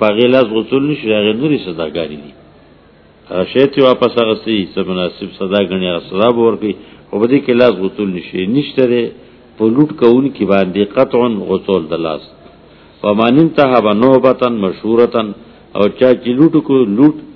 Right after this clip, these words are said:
مشهور، فلیس منا، نو هغه زموږ نه نه دی. مطلب څه دی؟ زموږ نه نه دی، یعنی زموږ د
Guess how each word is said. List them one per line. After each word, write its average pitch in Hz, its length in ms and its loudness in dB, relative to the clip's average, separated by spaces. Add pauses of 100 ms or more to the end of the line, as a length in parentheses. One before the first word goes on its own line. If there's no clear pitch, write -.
(220)
مشهور، 110 480 2 (380)
فلیس 120 400 2 (140)
منا، 104 320 0 (380)
نو 107 120 -4
هغه 135 220 4
زموږ 131 200 2 (100)
نه 117 60 2 (100)
نه 135 120 2
دی. 85 100 2 (520)
مطلب 135 300 4 (120)
څه 110 140 -2
دی؟ 95 120 2 (640)
زموږ 127 220 4 (100)
نه 151 120 4
نه 147 120 4
دی، 143 100 0 (420)
یعنی 113 160 6 (120)
زموږ 143 200 4 (200)
د - 20 4